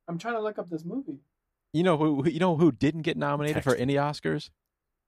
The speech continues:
Speaker 3: Who's that?
Speaker 2: Pig. Nicolas Cage and Pig.
Speaker 3: That does seem like a shame.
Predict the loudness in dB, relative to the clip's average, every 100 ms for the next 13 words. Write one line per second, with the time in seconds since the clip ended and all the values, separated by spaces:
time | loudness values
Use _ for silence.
0 | _ _ _ _ -6 -4 -4 0 2 2
1 | -2 -12 _ _ _ _ _ _ _ -4
2 | -2 -2 0 0 2 0 -2 0 0 0
3 | -4 -16 _ _ _ _ -10 -6 -6 -6
4 | -6 -4 -4 -6 -6 -4 -4 -4